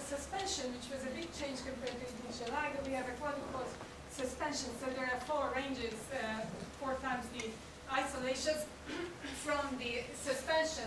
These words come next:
This is very important, we suspend those mirrors, of course. And then there is the higher laser power, which I just mentioned.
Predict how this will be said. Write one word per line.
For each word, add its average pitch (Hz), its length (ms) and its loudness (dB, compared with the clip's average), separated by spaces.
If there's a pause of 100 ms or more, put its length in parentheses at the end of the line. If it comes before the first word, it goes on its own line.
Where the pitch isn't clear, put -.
This 262 240 -2
is 254 80 -4
very 262 320 6
important, 226 400 0
we 214 160 -4 (240)
suspend 226 400 -4
those 202 240 -4
mirrors, 208 400 -4
of 196 80 -6
course. - 320 -10 (680)
And 320 160 2
then 359 200 8
there 302 140 4
is 294 140 0
the 269 160 0
higher 254 500 2
laser 277 380 4
power, 220 320 2
which 220 160 -6
I 220 240 -2
just 220 240 -8
mentioned. 254 400 -2